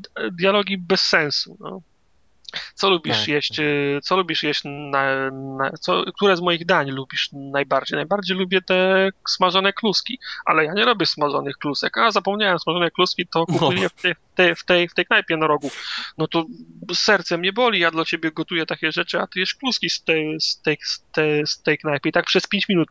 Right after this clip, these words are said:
Speaker 1: po-, potrafią
Speaker 2: No.
Speaker 1: gadać.
Speaker 2: No.
Speaker 1: A potem ja-, jak, jak, jak lądujesz na pokładzie tego samolotu i zaczynasz rozwiązywać to, tą sprawę i rozmawiasz z tymi,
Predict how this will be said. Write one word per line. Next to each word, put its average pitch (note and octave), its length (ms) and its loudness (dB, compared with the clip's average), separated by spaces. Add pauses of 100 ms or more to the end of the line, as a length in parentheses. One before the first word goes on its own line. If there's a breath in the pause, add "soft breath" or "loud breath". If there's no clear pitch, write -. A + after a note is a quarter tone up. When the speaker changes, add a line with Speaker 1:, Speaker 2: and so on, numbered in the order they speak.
Speaker 1:
po-, D#3 160 0 (320)
potrafią D3+ 320 -2
Speaker 2:
No. B2+ 140 4
Speaker 1:
gadać. - 460 -2 (120)
Speaker 2:
No. A2+ 260 -10 (840 loud breath)
Speaker 1:
A D#3 460 6
potem E3+ 280 2
ja-, E3 180 4
jak, E3 300 2
jak, E3 240 4
jak D#3+ 120 -2
lądujesz F3 420 0
na D#3+ 140 0
pokładzie D#3+ 380 0
tego D#3 220 -2
samolotu D#3 500 2
i D#3 40 0
zaczynasz D3 360 0
rozwiązywać D#3 540 2
to, D3 400 0 (640)
tą D3+ 160 2
sprawę D3+ 500 2
i C#3+ 60 0
rozmawiasz D3+ 360 0
z - 60 -6
tymi, D3+ 200 -8